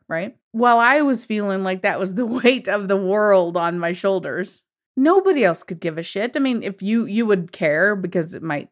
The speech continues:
upset me or bother me, but I mean, the world just keeps going. My stupid decisions, <laughs> I get to live with them, right? Like, so again, this isn't advice.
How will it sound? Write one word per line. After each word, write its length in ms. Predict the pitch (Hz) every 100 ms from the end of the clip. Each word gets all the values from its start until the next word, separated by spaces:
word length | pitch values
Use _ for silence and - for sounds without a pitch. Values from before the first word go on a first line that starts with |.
| _ -
upset 520 | 170 - - 220 -
me 280 | 160 147 170
or 80 |
bother 360 | 160 185 196 165
me, 160 | 160 165
but 180 | 190
I 80 | 196
mean, 320 | 196 196 190 190 _ -
the 80 | 240
world 320 | 285 294 247
just 180 | 254 -
keeps 260 | 269 226
going. 520 | - 285 311 131 113 104 _ _ _ _ _ _ _
My 180 | 233 294
stupid 400 | 294 - 240 240
decisions, 760 | 208 202 262 247 202 185 247 254 - 233 226 -
<laughs> 460 | _ _ _ _ -
I 220 | 233 254
get 220 | 233 233
to 80 | 196
live 240 | 175 156 151
with 200 | 143 -
them, 260 | 117 170
right? 300 | 170 208 226
Like, 380 | 190 202 - - _
so 180 | - 233
again, 300 | 220 185 170
this 180 | - 240
isn't 220 | 240 285
advice. 680 | 214 180 196 254 254 -